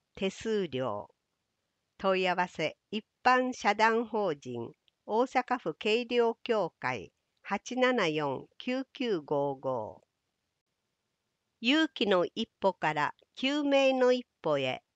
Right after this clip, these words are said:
普通救命講習。十一月十三日日曜日、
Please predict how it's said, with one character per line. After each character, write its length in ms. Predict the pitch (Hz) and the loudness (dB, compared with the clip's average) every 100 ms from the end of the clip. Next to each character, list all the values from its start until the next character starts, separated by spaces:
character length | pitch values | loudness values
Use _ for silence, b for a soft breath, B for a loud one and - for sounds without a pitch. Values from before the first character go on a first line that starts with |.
| _ | _
普 160 | _ - | _ -20
通 280 | - 294 302 - | -8 -4 -4 -4
救 300 | 262 277 277 | -4 -2 2
命 260 | 269 262 | 4 4
講 360 | - - 240 185 | 0 0 0 0
習。 440 | - - 117 104 - _ _ _ _ _ _ _ _ _ _ - | -6 -12 -10 -12 -16 _ _ _ _ _ _ _ _ _ _ -20
十 280 | 180 269 294 | -6 -2 -2
一 240 | 302 - | -2 -2
月 320 | 262 277 - | 0 0 -2
十 260 | 208 240 254 | -6 -2 -4
三 360 | - 240 190 170 | 0 0 2 0
日 400 | 156 - 135 - | -2 -6 -10 -6
日 400 | 170 202 - 233 | -6 -6 -4 0
曜 220 | 196 147 | 0 0
日、 220 | 139 131 | -6 -12